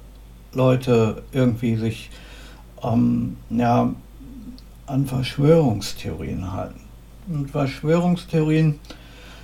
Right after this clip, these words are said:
sind ein Werkzeug, ähm, um Leute, naja, ne, ne, sie, Verschwörungstheorie sind für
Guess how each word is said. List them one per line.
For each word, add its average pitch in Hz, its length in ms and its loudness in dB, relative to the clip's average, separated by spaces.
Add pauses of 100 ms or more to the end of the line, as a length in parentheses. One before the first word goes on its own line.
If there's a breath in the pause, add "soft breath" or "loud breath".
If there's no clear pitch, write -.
(200 loud breath)
sind 147 360 6
ein 135 520 8 (460)
Werkzeug, 165 760 2 (960)
ähm, 147 400 2 (120)
um 135 240 6
Leute, 131 440 6 (500)
naja, 127 360 4 (340)
ne, 127 400 2 (380)
ne, 135 180 4 (240)
sie, 143 220 -6 (380)
Verschwörungstheorie 156 1160 2
sind 135 340 4
für 135 540 2